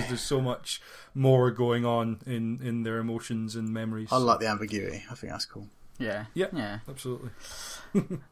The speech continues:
Speaker 3: Um, so to our own summaries,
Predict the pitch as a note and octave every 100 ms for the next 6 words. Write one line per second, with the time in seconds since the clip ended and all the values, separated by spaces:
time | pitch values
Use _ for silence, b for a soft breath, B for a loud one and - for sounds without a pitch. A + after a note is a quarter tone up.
0 | - F#3 G3 G3+ G#3 A3+ - - - -
1 | G#3+ - - - - - F#3 E3+ C#3 B2+
2 | - A2 A2 G#2+ G2+